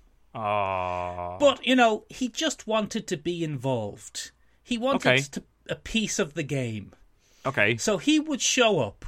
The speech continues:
Speaker 2: while we were playing Transformers, and we had our nice, neat little Autobots versus Decepticons story going on. What's Optimus Prime doing? What's Galvatron up to? And he would come along and say, "Can I play?"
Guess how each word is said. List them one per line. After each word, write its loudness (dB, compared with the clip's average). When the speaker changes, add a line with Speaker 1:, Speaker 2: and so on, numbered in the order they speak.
Speaker 2:
while 4
we 0
were 0
playing 0
Transformers, -4
and -8
we -6
had 0
our 2
nice, -2
neat -6
little -4
Autobots -2
versus -8
Decepticons -4
story -2
going 0
on. 0
What's -8
Optimus -2
Prime 0
doing? 4
What's -10
Galvatron 0
up -6
to? 0
And 0
he 4
would 0
come 0
along 2
and -2
say, 2
"Can 4
I 4
play?" 0